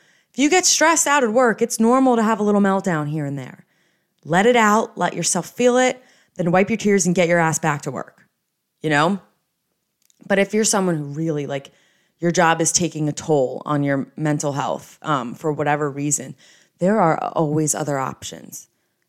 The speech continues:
out there. Keep applying. Go to H R. whatever you have to do.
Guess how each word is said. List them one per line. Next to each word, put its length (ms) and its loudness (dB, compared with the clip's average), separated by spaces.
out 180 -2
there. 280 -8
Keep 280 -6
applying. 720 -6
Go 180 2
to 80 2
H 380 -2
R. 500 -4
whatever 420 4
you 140 -2
have 280 -2
to 80 -18
do. 200 -6